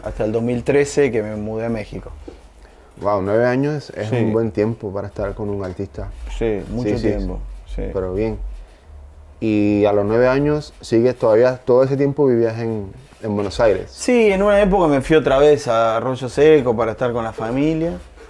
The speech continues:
Speaker 1: porque salía de gira con Diego y entonces me volví al pueblo.
Speaker 2: Ok.
Speaker 1: No estaba en Buenos Aires.
Speaker 2: ¿Y te volaban de donde sea? Así que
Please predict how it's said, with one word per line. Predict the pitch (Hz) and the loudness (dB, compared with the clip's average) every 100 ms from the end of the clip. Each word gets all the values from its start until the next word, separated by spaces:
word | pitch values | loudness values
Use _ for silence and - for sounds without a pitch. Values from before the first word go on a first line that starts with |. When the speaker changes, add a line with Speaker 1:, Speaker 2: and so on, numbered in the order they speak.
| - - | -20 -14
Speaker 1:
porque | - 113 110 107 104 | -8 -4 0 0 0
salía | 110 117 127 | -2 2 2
de | 120 | 2
gira | 117 127 123 | 0 0 2
con | 131 127 | 2 2
Diego | 135 156 160 | 4 4 4
y | |
entonces | 98 110 113 101 | 2 -4 -6 -6
me | |
volví | 92 101 107 | -6 -4 -4
al | 107 | -4
pueblo. | 110 110 98 80 - - - | 0 0 0 -6 -16 -18 -6
Speaker 2:
Ok. | 135 123 117 | -4 -2 -4
Speaker 1:
No | 107 | -4
estaba | 113 104 98 90 78 | -2 0 0 -4 -6
en | |
Buenos | 98 101 107 | -8 -8 -4
Aires. | 127 110 85 - - - - | -2 -2 -4 -14 -20 -14 -2
Speaker 2:
¿Y | 120 | 0
te | 120 | 4
volaban | 117 117 120 143 | 6 6 6 4
de | 147 117 | 4 2
donde | 107 104 | 2 -2
sea? | 196 233 | -2 -4
Así | - 107 | -4 -4
que | 110 95 | -4 -6